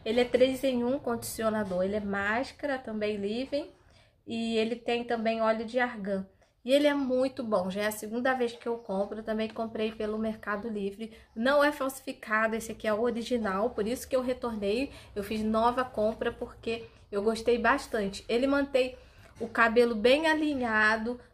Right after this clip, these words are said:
após a pro-, a Progressiva. Então, pode comprar sem medo, gente. Também foi lá no Mercado Livre,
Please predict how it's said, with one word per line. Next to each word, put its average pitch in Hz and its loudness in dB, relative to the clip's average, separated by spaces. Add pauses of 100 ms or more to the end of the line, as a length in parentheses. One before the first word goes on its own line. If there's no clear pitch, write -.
(120)
após 240 4
a 247 2
pro-, 247 -4
a 220 0
Progressiva. 233 2
Então, 240 -2 (440)
pode 254 2
comprar 269 0
sem 285 2
medo, 226 2
gente. 196 -6
Também 214 -2
foi 226 -4
lá 226 2
no 247 -2
Mercado 247 0
Livre, 196 -4